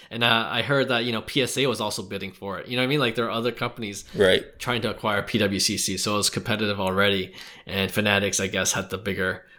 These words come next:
Speaker 1: wallet in this case to, to buy them out. So, um, so yeah, it's interesting to see this, uh, development, and definitely not a surprise. And you kind of answered this question, uh, that I was thinking about next, but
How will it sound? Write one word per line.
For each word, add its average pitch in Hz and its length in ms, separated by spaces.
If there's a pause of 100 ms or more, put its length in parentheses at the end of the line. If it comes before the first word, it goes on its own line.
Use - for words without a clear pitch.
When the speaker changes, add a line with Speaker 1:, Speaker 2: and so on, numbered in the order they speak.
Speaker 1:
wallet 101 480
in 95 100
this 98 200
case 90 360
to, 90 220 (120)
to 92 120
buy 95 280
them 92 200
out. 85 260
So, 95 400 (500)
um, 120 500 (360)
so 160 140
yeah, 135 160
it's 131 180
interesting 165 640 (140)
to - 80
see 127 280
this, 113 340
uh, 110 160
development, 110 680
and 101 280 (300)
definitely 123 280
not 117 180
a 107 40
surprise. 107 680 (340)
And 113 120
you 120 40
kind 160 160
of 139 80
answered 123 560 (140)
this - 160
question, 104 640 (540)
uh, 101 220
that 104 120
I 101 60
was 104 100
thinking 113 260
about 98 240
next, 110 380
but - 420